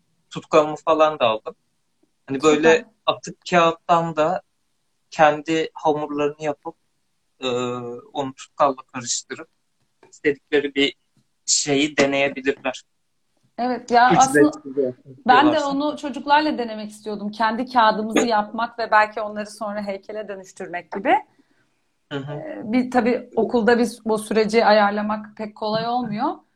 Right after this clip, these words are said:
Speaker 2: Belki ben de tarifini belki bize yazarsın Kübik Art sayfasından bir gün. Böyle herkes yapabilir.
Speaker 1: Tabii.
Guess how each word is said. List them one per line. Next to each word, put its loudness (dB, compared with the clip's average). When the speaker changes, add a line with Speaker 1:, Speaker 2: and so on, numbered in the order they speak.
Speaker 2:
Belki -2
ben 0
de -6
tarifini 2
belki -4
bize -8
yazarsın -8
Kübik -14
Art -8
sayfasından -6
bir -6
gün. -6
Böyle -6
herkes 4
yapabilir. 0
Speaker 1:
Tabii. -12